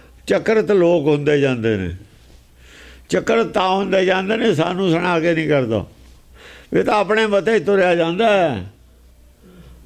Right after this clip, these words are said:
ਆਪਣੇ ਮਤੇ 'ਚ ਤੁਰਿਆ ਜਾਂਦਾ ਹੈ, ਆਪਣੇ ਨਾਲ ਗੱਲਾਂ ਕਰਦਾ ਹੈ ਆਪ। ਆਪਣੀ ਕੀਰਤੀ ਉਹ ਆਪ ਕਰਦਾ ਹੈ, ਐਂ ਕਹਿ ਲਓ। ਆਪੇ ਹੀ ਆਪਣਾ ਜਾਪ ਜਪਦਾ ਹੈ, ਆਪੇ ਆਪਣੀ ਕੀਰਤੀ ਕਰਦਾ।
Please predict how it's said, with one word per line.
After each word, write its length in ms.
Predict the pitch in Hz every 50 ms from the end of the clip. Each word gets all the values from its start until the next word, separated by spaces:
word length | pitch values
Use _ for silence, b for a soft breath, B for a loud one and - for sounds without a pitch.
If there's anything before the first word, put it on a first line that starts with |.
| - -
ਆਪਣੇ 460 | - 151 156 151 180 190 214 214 214
ਮਤੇ 360 | 180 165 165 165 - 180 196 175
'ਚ 140 | 156 147 -
ਤੁਰਿਆ 340 | - 185 170 170 160 160 156
ਜਾਂਦਾ 380 | 135 143 147 156 165 180 190
ਹੈ, 160 | 185 185 180 170
ਆਪਣੇ 340 | 165 - - 165 165 165 165
ਨਾਲ 260 | 165 165 165 165 165 156
ਗੱਲਾਂ 300 | 156 151 151 156 151 143
ਕਰਦਾ 380 | 131 151 143 147 156 185 190
ਹੈ 80 | 196 196
ਆਪ। 340 | 190 185 185 180 175 - 180 180 175 165 151 135 107 87 92 - - - b b b b b b b b b b b b b - - - - - - - - - - - B B B B B B B B B B B B B B - - -
ਆਪਣੀ 440 | - 170 165 139 - 202 208 214 208
ਕੀਰਤੀ 540 | - 208 208 214 208 190 151 - 233 233 226
ਉਹ 180 | 214 208 180 190
ਆਪ 280 | 190 190 180 165 -
ਕਰਦਾ 380 | 143 165 160 147 135 131 160 175
ਹੈ, 240 | 175 165 143 127 - - -
ਐਂ 140 | 123 127 127
ਕਹਿ 180 | 113 104 110 113
ਲਓ। 180 | 110 104 82 73 - - - - - - B B B B B B B B B B B B B -
ਆਪੇ 360 | - 170 170 170 - - 214 214
ਹੀ 100 | 196 196
ਆਪਣਾ 360 | 190 180 147 196 202 196 190
ਜਾਪ 320 | 170 170 175 170 170 143 170
ਜਪਦਾ 460 | 151 156 147 131 151 165 190 208 214
ਹੈ, 100 | 208 196
ਆਪੇ 340 | 185 175 175 - - 190 196
ਆਪਣੀ 340 | 185 165 135 151 151 143 120
ਕੀਰਤੀ 420 | 90 107 107 104 101 87 143 151 147
ਕਰਦਾ। 340 | 165 175 - - 156 -